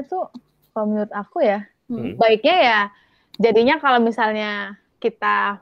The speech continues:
Speaker 1: punya beauty standard, habis itu kita merasa sudah achieve, ya berarti kita ngerasa kayak, "Look at me," gitu kan.
Speaker 2: Yes,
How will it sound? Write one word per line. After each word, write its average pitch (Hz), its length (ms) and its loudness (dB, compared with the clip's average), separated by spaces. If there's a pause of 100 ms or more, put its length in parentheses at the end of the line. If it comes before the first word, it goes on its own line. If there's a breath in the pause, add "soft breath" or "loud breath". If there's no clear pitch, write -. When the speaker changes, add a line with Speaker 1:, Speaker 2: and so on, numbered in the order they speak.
(160)
Speaker 1:
punya 208 240 0
beauty 202 220 -4
standard, 208 600 -2
habis 196 220 -6
itu 240 160 -4
kita 233 180 -4
merasa 214 380 -2
sudah 208 260 -2
achieve, 294 540 -4
ya 247 80 4
berarti 202 240 0
kita 285 160 0
ngerasa 240 320 -2
kayak, 190 320 -4 (240)
"Look 208 400 -4
at 202 80 -2
me," 190 580 -4
gitu 208 220 0
kan. 220 400 2
Speaker 2:
Yes, 208 160 -4